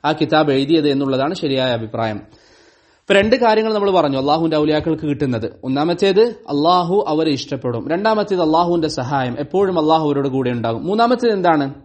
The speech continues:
ഖുദ്സിയായ ഹദീസിൽ അള്ളാഹു പറയുന്നു, അതേ ഹദീസിൽ, ഹദീസുൽ വലി എന്നാണ് ഈ ഹദീസിന് പറയുക. മൂന്നാമത്തെ കാര്യം എന്താണ്? "ലഇൻ സഅലനി ലഉഅതിയന്ന", അവൻ എന്ത് ചോദിച്ചാലും ഞാൻ അവന് ഉത്തരം നൽകും, അവൻ എന്ത് ചോദിച്ചാലും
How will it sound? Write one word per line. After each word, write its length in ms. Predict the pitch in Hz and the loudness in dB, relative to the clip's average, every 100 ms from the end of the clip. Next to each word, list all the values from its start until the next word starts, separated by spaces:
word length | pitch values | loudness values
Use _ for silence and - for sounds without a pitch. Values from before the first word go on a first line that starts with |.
| _ - | _ -4
ഖുദ്സിയായ 400 | 160 - 190 175 | -4 0 2 4
ഹദീസിൽ 380 | 156 156 175 156 | 2 0 0 2
അള്ളാഹു 260 | 151 151 147 | 2 0 0
പറയുന്നു, 600 | 151 160 180 202 220 - - | 0 0 0 -2 -4 -8 -10
അതേ 200 | 151 220 | 2 4
ഹദീസിൽ, 460 | 220 190 156 131 107 - _ _ 143 | 4 2 2 0 -8 -12 _ _ -6
ഹദീസുൽ 380 | 147 185 202 | -4 0 0
വലി 500 | 180 170 175 226 233 220 | 2 2 0 0 0 0
എന്നാണ് 280 | 180 180 175 | -2 -2 -2
ഈ 40 | |
ഹദീസിന് 380 | 151 147 156 165 | -2 -2 -2 0
പറയുക. 440 | 143 117 110 104 - _ _ _ _ 143 | 0 0 -2 -6 -12 _ _ _ _ -2
മൂന്നാമത്തെ 440 | 165 214 233 233 | 2 2 2 2
കാര്യം 280 | 208 185 180 | 2 2 2
എന്താണ്? 420 | 165 151 139 131 135 _ | 2 2 0 -4 -10 _
"ലഇൻ 300 | 135 175 170 | -4 -2 -2
സഅലനി 600 | 143 - 165 165 180 220 | -4 -2 -2 0 -2 -2
ലഉഅതിയന്ന", 920 | 180 151 160 127 135 135 143 131 117 - | 0 0 0 0 -2 -2 0 0 -2 -2
അവൻ 200 | 196 196 | -2 -2
എന്ത് 260 | 202 226 | -2 -2
ചോദിച്ചാലും 560 | 254 196 165 160 160 156 | 0 2 0 0 0 2
ഞാൻ 160 | 143 | 0
അവന് 140 | 139 127 | 0 0
ഉത്തരം 260 | 123 120 | -2 -2
നൽകും, 340 | 113 107 107 - _ _ _ - | -2 -4 -6 -10 _ _ _ -2
അവൻ 180 | 135 143 | 2 2
എന്ത് 200 | 147 196 | 4 2
ചോദിച്ചാലും 720 | 185 160 151 156 160 220 | 2 2 2 2 4 2